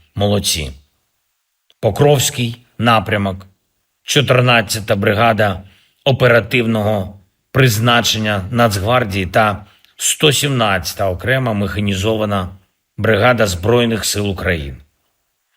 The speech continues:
Дякую вам. Разом з усіма нашими силами на фронті захищають нашу державу підрозділи Національної поліції України, штурмові бригади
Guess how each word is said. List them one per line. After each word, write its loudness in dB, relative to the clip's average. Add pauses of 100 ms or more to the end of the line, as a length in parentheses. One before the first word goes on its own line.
(680)
Дякую 2
вам. -4 (1500)
Разом 2
з 0
усіма 2
нашими 0
силами -2 (500)
на 0
фронті 0 (380)
захищають 0
нашу -2
державу 0
підрозділи 2 (500)
Національної 2
поліції -2
України, -2 (640)
штурмові 2
бригади 0